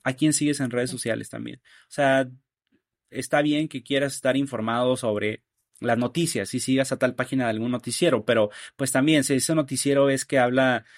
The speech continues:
Speaker 1: más cosas negativas que positivas, pues, bueno, ¿te está dejando o te está quitando energía, no? Te está quitando como la atención, te está quitando como, como la productividad.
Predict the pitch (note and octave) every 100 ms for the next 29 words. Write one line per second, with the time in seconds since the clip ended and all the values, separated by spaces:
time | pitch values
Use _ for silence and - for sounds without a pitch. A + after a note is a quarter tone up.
0 | - - B2+ - C#3+ C3 B2+ A#2 - C3+
1 | A#2+ - A2 A#2 A2+ C#3 D#3 D#3 B2+ A#2
2 | C3+ A#2 G#2 _ _ A#2+ - C3 C#3+ D3+
3 | D#3+ G3+ A#3+ A#2+ - A#2+ C3 B2+ A#2+ A2+
4 | A2+ A#2 - - A#2+ A#2 - C3 A2 G#2
5 | A2+ - B2 A#2 B2 C3 B2+ B2 A2+ A2+
6 | G#2+ - A#2 G#2+ - A#2 A2+ B2 B2+ A#2+
7 | A2+ G#2+ A2 A2 A2 A2+ A#2 A2 - A2+
8 | A2+ G2